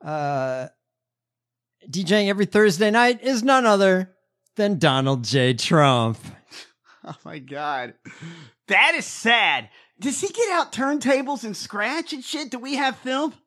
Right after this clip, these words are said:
Speaker 1: It
Speaker 2: Do
Speaker 1: says,
Speaker 2: we have film?
Speaker 1: they say, "Let's have dinner on Thursday because Trump D Js every Thursday as an event."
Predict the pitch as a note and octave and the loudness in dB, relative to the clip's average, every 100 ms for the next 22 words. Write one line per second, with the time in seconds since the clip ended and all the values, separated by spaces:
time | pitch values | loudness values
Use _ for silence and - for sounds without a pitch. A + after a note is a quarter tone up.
0 | _ _ _ - D#3 A3 G3+ D4 C#4+ C4+ | _ _ _ -6 0 4 4 4 2 4
1 | C#4+ F#4+ G4 G#3 - G#3+ G#3 B3+ B3+ C4 | 6 6 6 4 4 2 4 2 4 2
2 | G3+ A3+ B3 A#3+ G#3+ G3+ A3+ B3+ A3+ G#3+ | 2 2 4 4 4 2 2 2 0 4
3 | F#3 F#3+ E3+ - F#3+ - C4+ A#3 - - | 4 4 0 0 0 0 2 2 0 -4
4 | A3+ A#3+ F#3+ G3+ F#3 F#3 G3 G3 A3+ G3 | -2 2 2 2 0 0 0 0 0 -2
5 | - G3+ F#3 - F3 D#3+ F#3 C#3+ D3 D3 | 2 2 2 2 4 4 2 0 0 0
6 | D3+ C3+ A#2+ D#3+ B2+ - - | -2 -2 0 0 0 -6 -14